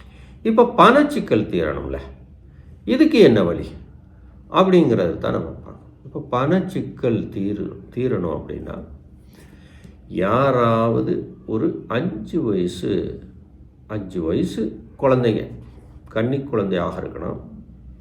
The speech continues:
இது மீன ராசிக்காரர்களுக்கு, ஆணா இருந்தாலும் பெண்ணா இருந்தாலும்,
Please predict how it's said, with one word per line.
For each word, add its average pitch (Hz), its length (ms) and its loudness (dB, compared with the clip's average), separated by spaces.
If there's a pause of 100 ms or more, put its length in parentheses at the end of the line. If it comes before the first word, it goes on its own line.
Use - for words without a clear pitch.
(440)
இது 147 200 0
மீன 147 400 2
ராசிக்காரர்களுக்கு, 117 1000 -6 (220)
ஆணா 76 320 -8
இருந்தாலும் 76 480 -6
பெண்ணா 80 280 -6
இருந்தாலும், 73 500 -10